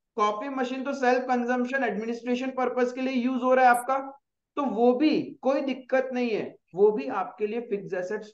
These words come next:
हो सकता है। Is it clear? तो आप business में कहीं पे भी यूज़ करो, production के लिए यूज़ करो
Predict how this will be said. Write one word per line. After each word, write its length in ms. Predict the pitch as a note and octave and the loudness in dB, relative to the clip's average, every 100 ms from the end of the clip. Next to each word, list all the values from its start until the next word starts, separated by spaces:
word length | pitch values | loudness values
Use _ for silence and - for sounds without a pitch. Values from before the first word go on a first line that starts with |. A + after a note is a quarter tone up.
| - | -2
हो 160 | F3 G#3 | 2 2
सकता 520 | F#3+ - - F3 E3+ | -2 -10 -4 0 0
है। 340 | D3+ A2+ - _ - | -2 -6 -10 _ -2
Is 120 | F#3 F#3 | 0 2
it 160 | A#3 - | -2 0
clear? 260 | G#3+ A#3 A#3 - _ - | 2 4 2 -6 _ -6
तो 160 | C#4+ C#4+ | 0 0
आप 500 | C#4+ - G#3+ - - | -2 0 2 2 2
business 400 | G3 G3+ A3+ B3+ | 2 2 2 -2
में 180 | C4 C#4+ | -2 -2
कहीं 280 | B3+ B3 B3 | 2 2 2
पे 80 | C4+ | -2
भी 120 | C#4 | 2
यूज़ 280 | A#3+ A3+ - | 2 2 0
करो, 360 | F3 C#3 - - | 0 0 -4 0
production 520 | G3 G3 G3 A#3 A#3 | 2 2 2 -2 2
के 100 | A#3 | 2
लिए 160 | A#3 A#3 | 2 -2
यूज़ 280 | A#3 A#3 | -4 -4
करो 420 | A#3+ A3+ A#3+ - | 2 6 4 2